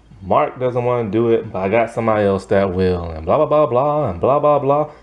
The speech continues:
And he taps on the window like, "Meet my friend Jake." And it's, of course, Mark as Jake Locksley.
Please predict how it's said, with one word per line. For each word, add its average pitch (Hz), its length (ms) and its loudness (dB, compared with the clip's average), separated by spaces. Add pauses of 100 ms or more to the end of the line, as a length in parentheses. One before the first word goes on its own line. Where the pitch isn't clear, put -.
And 104 140 -6
he 95 140 -6
taps - 380 -2
on 131 60 -8
the 117 40 -4
window 131 240 0
like, 92 180 0
"Meet 220 240 -4
my 151 140 0
friend 139 380 -2
Jake." 95 360 -2 (440)
And 170 400 2 (160)
it's, - 420 -6
of 127 160 -4
course, 113 380 0
Mark 101 420 -2
as 110 520 0
Jake 107 380 -2
Locksley. 98 640 -4